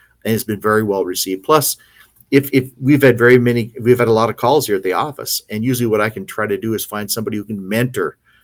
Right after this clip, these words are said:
you know, that new grower, someone that, that's an experienced sunflower grower in Colorado or in, in South Dakota or in Texas, and, and I help line them up, and it's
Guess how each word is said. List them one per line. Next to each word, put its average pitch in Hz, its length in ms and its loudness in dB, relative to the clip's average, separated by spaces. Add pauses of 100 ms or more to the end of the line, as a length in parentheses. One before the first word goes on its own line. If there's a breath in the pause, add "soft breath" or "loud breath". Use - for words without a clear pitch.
(160 soft breath)
you 101 120 -4
know, 101 260 -2
that 107 240 -2
new 110 220 -2
grower, 107 500 0
someone 117 320 -4
that, 104 180 -4
that's 98 240 -6
an 95 80 -8
experienced 110 480 -4
sunflower 101 340 -8
grower 95 240 -2
in 95 100 -6
Colorado 85 580 -6
or 90 300 -6
in, 92 180 -10 (260 soft breath)
in 101 100 -6
South 101 300 -2
Dakota 92 380 -10
or 90 260 -6
in 95 100 -4
Texas, - 520 -8
and, 85 220 -12
and 98 180 -10
I 98 120 -8
help 98 220 -10
line 110 240 -2
them 98 160 -4
up, 107 260 -6
and 101 200 -4
it's - 240 -2